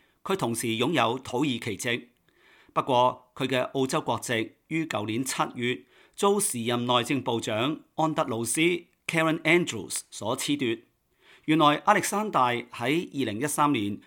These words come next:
從澳洲前往土耳其，之後進入咗敘利亞國境。喺二零一七年嘅時候，遭一個庫爾德族民兵所拘捕。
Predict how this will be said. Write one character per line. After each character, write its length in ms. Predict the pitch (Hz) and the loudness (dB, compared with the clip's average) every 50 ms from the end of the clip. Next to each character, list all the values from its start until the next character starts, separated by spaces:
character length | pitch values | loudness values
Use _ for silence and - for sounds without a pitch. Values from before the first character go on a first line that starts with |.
| _ _ _ | _ _ _
從 300 | - - 117 113 117 - - | -10 -6 -6 -6 -6 -2 0
澳 220 | 139 135 143 143 | 0 2 2 2
洲 300 | 143 170 156 160 160 160 | 2 2 2 2 2 0
前 280 | 156 - - 113 107 104 | -4 -4 -4 -4 -4 -2
往 280 | 104 104 110 120 131 | -2 -2 0 -2 -2
土 220 | - - - 120 147 | -4 -4 -4 -2 -2
耳 140 | 139 131 | -2 -2
其， 420 | 127 - 120 101 104 101 85 - _ _ _ _ _ _ _ _ _ _ _ | -4 -4 -4 -6 -4 -6 -6 -10 _ _ _ _ _ _ _ _ _ _ _
之 180 | - - 190 165 | -4 -2 0 2
後 380 | 143 131 123 123 123 123 - _ _ _ | 2 2 2 2 -2 -6 -10 _ _ _
進 180 | - 160 143 127 | -6 -4 -4 -2
入 80 | 123 | -4
咗 420 | 113 - 120 107 110 127 147 156 - | -4 -2 -2 0 0 0 -2 -4 -6
敘 160 | - - 123 | -6 -4 -2
利 140 | 113 113 117 | -2 -2 0
亞 220 | 113 113 117 117 | 0 -2 -2 -2
國 180 | - 123 101 - | -4 -6 -8 -6
境。 360 | - 101 107 135 156 - - - _ _ _ _ _ _ _ _ _ _ _ _ | -6 -4 -2 -2 -2 -4 -8 -16 _ _ _ _ _ _ _ _ _ _ _ _
喺 300 | - 127 147 185 196 - - | -2 0 0 0 -2 -4 -4
二 160 | 156 139 120 107 | -4 -4 -4 -2
零 120 | 98 110 | -2 -2
一 100 | 151 160 | -2 -2
七 200 | - - - 165 | -2 -2 -2 0
年 160 | 151 131 113 110 | 0 0 0 -2
嘅 100 | 123 123 | -4 -6
時 240 | - - 113 113 | -6 -6 -6 -4
候， 340 | 113 127 123 127 131 - - _ - - - _ | 0 2 2 2 0 -2 -6 _ -20 -20 -20 _
遭 280 | - - 190 185 180 185 190 - - _ _ | -4 0 2 2 2 2 0 -4 -8 _ _
一 80 | - | -2
個 240 | - - 139 139 135 | 0 2 4 4 4
庫 260 | 135 - 139 139 139 | 2 2 0 0 0
爾 140 | 120 120 135 | 0 -2 -2
德 200 | 135 - 180 - - | 0 0 -2 -2 -2
族 200 | - - 127 - - | -2 -4 -4 -4 -6
民 240 | 113 107 104 104 101 | -6 -6 -6 -6 -2
兵 260 | - 147 147 151 143 | 0 2 2 2 0
所 300 | 147 - 101 107 123 127 - | -2 -4 -4 -4 -4 -4 -2
拘 140 | 139 135 | -2 -2
捕。 420 | 131 127 113 113 113 117 - - | 0 2 2 2 2 0 -2 -6